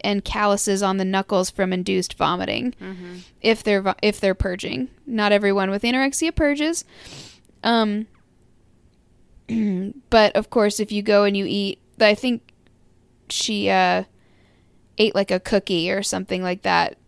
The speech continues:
Speaker 1: and everyone got really excited, and then she went upstairs and made herself throw it up.
Speaker 2: Oh.
Speaker 1: And then did, like, two hundred push-ups or two hundred sit-ups.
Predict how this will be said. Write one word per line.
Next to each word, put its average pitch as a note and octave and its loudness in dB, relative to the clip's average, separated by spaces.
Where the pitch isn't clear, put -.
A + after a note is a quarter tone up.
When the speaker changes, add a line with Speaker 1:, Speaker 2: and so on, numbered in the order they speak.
Speaker 1:
and F#3+ -4
everyone F#3+ 0
got F#3+ 0
really G#3 2
excited, C4 2
and G3+ -4
then G3+ 0
she G3+ -2
went F#3 -2
upstairs G3 -2
and F#3 -4
made G3 -2
herself G3 -2
throw A3 0
it A3 2
up. A3 -4
Speaker 2:
Oh. F#3 -12
Speaker 1:
And A3+ 2
then G3+ 2
did, F#3+ 2
like, F#3+ 2
two G3+ 0
hundred F3 -2
push-ups - -2
or G#3 -6
two G#3 -4
hundred F#3 -4
sit-ups. - -2